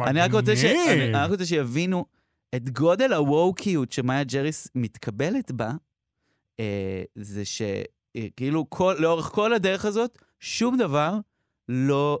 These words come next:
Speaker 1: אה, מתפוצץ לו בפנים. כלומר, אין, אין איזה עליהום על מאיה ג'ריס משום כיוון.
Speaker 2: אבל למה אתה חושב שצריך להיות עליהום?
Speaker 1: אני לא חושב שצריך להיות, אבל אני כן חושב שכש-, אה, לצורך העניין, אה, לוסי וצחי, אה, לוסי אריש וצחי הלוי, אה,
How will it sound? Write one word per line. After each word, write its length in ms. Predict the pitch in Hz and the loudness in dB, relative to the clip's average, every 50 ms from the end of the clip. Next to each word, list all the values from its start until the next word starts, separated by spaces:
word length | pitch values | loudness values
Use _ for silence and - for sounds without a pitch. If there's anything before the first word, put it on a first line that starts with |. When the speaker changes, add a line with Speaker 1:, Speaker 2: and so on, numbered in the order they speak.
| - - | -4 -4
Speaker 1:
אה, 160 | 127 127 123 120 | -2 -2 0 0
מתפוצץ 360 | 117 113 - 147 - - 120 123 | -2 -4 -6 -6 -8 -8 -6 -8
לו 40 | |
בפנים. 260 | 120 110 - 113 98 95 | -6 -6 -6 -6 -8 -6
כלומר, 380 | - - 165 160 156 156 143 156 | -2 -2 0 0 0 0 0 -2
אין, 240 | 160 151 175 196 226 | 0 0 0 0 -2
אין 240 | 226 - 147 156 196 | -2 -2 -2 -2 -2
איזה 200 | 208 170 156 139 | 0 0 0 0
עליהום 560 | 127 127 139 147 151 160 165 175 170 151 135 | 2 0 2 2 2 4 4 2 2 2 0
על 100 | 123 117 | 0 0
מאיה 220 | 117 127 123 127 | 0 0 0 -2
ג'ריס 540 | 123 113 120 135 139 135 143 139 - - - | -2 -2 -2 -2 0 0 -2 -4 -6 -8 -6
משום 500 | 127 117 110 - - - - 208 208 214 | -6 -6 -6 -6 -8 -4 -2 -2 0 -2
כיוון. 380 | 214 - - 165 135 127 117 104 | -2 -4 -4 -4 -4 -2 -2 0
Speaker 2:
אבל 160 | 139 131 143 | 2 2 2
למה 100 | 165 180 | 2 2
אתה 100 | 190 - | 0 -2
חושב 120 | 180 180 170 | -4 -6 -6
שצריך 260 | - 190 190 - - | -6 -6 -6 -4 -4
להיות 160 | 175 131 - | -6 -4 -4
עליהום? 260 | 110 98 92 87 85 82 | -6 -8 -8 -8 -4 0
Speaker 1:
אני 100 | 160 165 | 0 2
לא 80 | 196 240 | 2 2
חושב 160 | 254 269 240 | 0 0 0
שצריך 360 | 180 - - 175 160 156 151 | -2 -2 -2 -2 -2 -2 -2
להיות, 120 | 143 120 - | -2 -4 -2
אבל 140 | 113 117 113 | -4 -4 -4
אני 140 | 113 120 | -4 -4
כן 160 | - 180 175 190 | -2 -2 -2 -2
חושב 160 | 185 160 151 | -4 -6 -6
שכש-, 280 | 139 139 131 - - - 113 110 101 - _ _ _ _ _ _ _ _ _ - | -6 -8 -8 -8 -6 -6 -4 -4 -6 -8 _ _ _ _ _ _ _ _ _ -6
אה, 120 | 120 113 107 | -6 -4 -4
לצורך 360 | 104 104 - 131 127 117 - | -4 -4 -4 -4 -4 -4 -4
העניין, 360 | 113 104 95 113 110 107 95 - _ _ _ _ _ _ _ - | -6 -6 -6 -4 -6 -6 -8 -10 _ _ _ _ _ _ _ -12
אה, 180 | 107 104 95 95 92 | -10 -8 -8 -6 -6
לוסי 300 | 101 113 113 - - 98 | -6 -6 -6 -8 -10 -12
וצחי, 840 | 85 - - - 160 156 165 - - 160 147 143 139 131 127 123 - - - | -12 -10 -8 -6 -6 -4 -4 -6 -6 -4 -4 -2 -4 -4 -6 -8 -10 -10 -10
אה, 220 | - 113 104 104 104 | -8 -8 -8 -8 -8
לוסי 240 | 110 113 110 - 92 | -10 -10 -10 -8 -8
אריש 200 | 90 98 98 - - | -8 -8 -10 -12 -14
וצחי 400 | - - 98 - - - 95 90 - | -14 -14 -14 -14 -12 -12 -12 -12 -10
הלוי, 520 | - - 113 180 180 156 160 151 123 117 - - | -8 -6 -6 -6 -4 -4 -4 -4 -4 -6 -8 -8
אה, 160 | 92 104 101 | -10 -10 -10